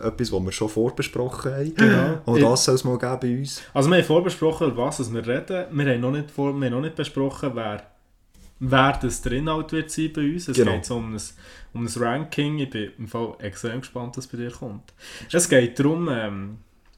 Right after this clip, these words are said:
Speaker 2: ich habe, ähm, das Gespräch auch schon, schon mal mit Kollegen irgendwie in einer Beiz geführt, irgendwie, ich weiss gar nicht warum, aber irgendwie finde ich es noch interessant. Das ist so ein bisschen die Frage, wenn du dich jetzt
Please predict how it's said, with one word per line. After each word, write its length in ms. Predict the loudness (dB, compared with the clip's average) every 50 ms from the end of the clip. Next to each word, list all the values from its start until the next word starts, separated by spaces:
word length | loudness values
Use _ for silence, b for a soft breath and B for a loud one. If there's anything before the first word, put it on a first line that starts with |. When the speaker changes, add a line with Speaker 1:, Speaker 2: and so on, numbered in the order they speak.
| _ _ _ -18 -18 -18 _ _
Speaker 2:
ich 180 | 2 4 4 4 6
habe, 460 | 4 2 2 2 0 0 -2 -6 -8
ähm, 140 | -12 -14 -10
das 160 | -8 -8 -8
Gespräch 340 | -8 -4 -2 -2 -2 -2 -4
auch 60 | -6
schon, 100 | -6 -4
schon 220 | -4 -4 -4 -4 -2
mal 120 | -4 -2
mit 140 | -2 -4 -4
Kollegen 420 | -2 -2 0 2 2 0 0 -2 -4
irgendwie 180 | -2 -2 -2 -2
in 80 | -4
einer 80 | -4 -4
Beiz 400 | -4 -2 -2 -2 -4 -6 -10 -16
geführt, 420 | -14 -8 -4 -4 -4 -4 -4 -6
irgendwie, 400 | -6 -4 -4 -6 -4 -2 -2 0 0
ich 280 | -2 -4 -6 -6 -8
weiss 160 | -8 -8 -6
gar 140 | -6 -6 -4
nicht 160 | -4 -6 -8 -4
warum, 240 | -4 -2 -2 -2 -2
aber 80 | -2 0
irgendwie 160 | -2 -2 -2
finde 180 | -2 -4 -4
ich 40 | -4
es 40 | -4
noch 80 | -4 -4
interessant. 600 | -4 -6 -6 -6 -4 -4 -4 -4 -4 -6 -6 -8
Das 140 | -6 -6
ist 100 | -6 -6
so 80 | -6 -6
ein 40 | -4
bisschen 140 | -4 -6 -6
die 40 | -4
Frage, 380 | -4 -2 -2 -2 -2 -4 -6 -12 B B B B B B B B B
wenn 200 | -2 -2 -2 -2 -2
du 140 | -6 -6 -6
dich 460 | -4 -2 0 0 0 0 -4 -6 -8 b b b b b b b -4 -2
jetzt 340 | -2 -2 -2 -4 -8 -6